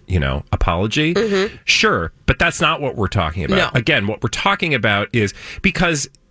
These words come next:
Speaker 1: you want me to believe that it was simply,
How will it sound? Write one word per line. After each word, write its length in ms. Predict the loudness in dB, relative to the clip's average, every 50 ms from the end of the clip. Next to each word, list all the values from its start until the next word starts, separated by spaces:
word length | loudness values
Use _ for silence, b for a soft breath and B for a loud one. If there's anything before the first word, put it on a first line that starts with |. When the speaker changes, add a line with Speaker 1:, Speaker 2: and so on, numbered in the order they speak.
| _ _ _
Speaker 1:
you 240 | -6 -2 0 2 2
want 220 | 2 2 0 0
me 100 | 0 0
to 60 | 0 2
believe 400 | 0 0 2 2 2 0 2 2
that 160 | 2 2 2
it 120 | 0 -2
was 500 | 0 0 2 2 2 2 2 0 -2 -4 -4
simply, 880 | -2 -2 0 0 0 0 0 0 0 0 2 2 2 2 2 2 0 -2